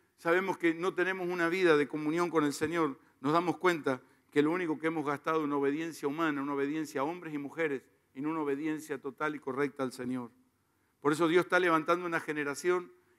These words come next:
que honra las gracias ministeriales, que honra a los hombres, pero obedece al Dios eterno. Y obedece la palabra que ese hombre o que esa mujer porta,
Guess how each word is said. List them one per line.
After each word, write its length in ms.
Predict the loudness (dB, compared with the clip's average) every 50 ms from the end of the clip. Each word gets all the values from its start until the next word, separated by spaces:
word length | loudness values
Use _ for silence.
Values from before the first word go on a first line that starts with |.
| _ _
que 120 | 2 2 4
honra 360 | 4 4 4 4 6 4 4
las 140 | 4 4 2
gracias 340 | 2 2 2 0 -2 -2
ministeriales, 720 | -2 -2 -4 -4 -2 0 2 4 4 4 4 2 0 -4 _ _ _ _ _ _ _
que 100 | 2 2
honra 300 | 4 4 4 6 6 6
a 20 | 6
los 220 | 6 4 4 2
hombres, 440 | 2 2 2 0 0 0 -2 -4 -10 _ _ _ _ _ _ 4
pero 240 | 6 6 6 6 4 2
obedece 480 | 2 4 4 6 4 4 2 -2 -2 -4
al 100 | -4 -2
Dios 180 | -2 -2 0 0
eterno. 460 | 0 0 0 -2 -2 -2 -8 -12 -16 _ _ _ _ _ _
Y 300 | -2 0 2 2 2 0 0
obedece 720 | 0 2 2 4 6 8 6 6 6 4 -2 -2 -2 -4 -8 _ _ _
la 240 | -2 2 4 4 4
palabra 460 | 4 4 4 6 6 6 6 6 4
que 80 | 2 0
ese 180 | 0 2 2 2
hombre 240 | 2 2 2 2
o 100 | 2 2
que 80 | 2 0
esa 140 | 0 -2 -4
mujer 400 | -6 -4 -2 -2 -2 -2 0 4
porta, 420 | 4 4 4 4 2 0 -2 -2